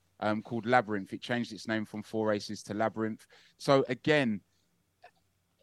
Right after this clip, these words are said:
really proven importance to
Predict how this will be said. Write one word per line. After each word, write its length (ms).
really 360
proven 460
importance 760
to 460